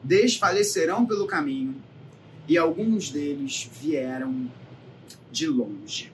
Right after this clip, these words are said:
Vamos dar uma vírgula aqui no verso de número três e a gente já continua.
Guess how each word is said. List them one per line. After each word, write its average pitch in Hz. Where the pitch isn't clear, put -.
Vamos 262
dar 202
uma 226
vírgula 180
aqui 165
no 170
verso 156
de 139
número 156
três 170
e 165
a 156
gente 143
já 147
continua. 135